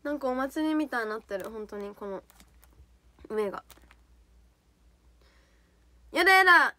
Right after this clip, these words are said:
いろんな、いろんなアプリで消しゴム試してたら、自分の顔面ばっ、が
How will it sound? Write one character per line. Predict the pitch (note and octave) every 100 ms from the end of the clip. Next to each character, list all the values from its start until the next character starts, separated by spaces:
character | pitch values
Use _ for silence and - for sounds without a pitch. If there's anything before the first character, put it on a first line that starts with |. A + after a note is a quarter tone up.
| _
い | D#4
ろ | F4+
ん | F#4+
な、 | F#4 B4 -
い | D#4
ろ | F#4+
ん | F#4
な | F#4 F#4 - - _ -
ア | -
プ | E4+
リ | D#4
で | D4+
消 | D#4
し | D4+
ゴ | C#4+
ム | D4
試 | F4 D4+
し | E4+
て | C#4+
た | C4+
ら、 | A#3 G#3+ - _ _ _ _ _ _ _ -
自 | A#3 C#4+
分 | D#4 D4+
の | D4
顔 | D4
面 | C#4+ D4
ば | C#4
っ、 | D4 _ -
が | C4 B3+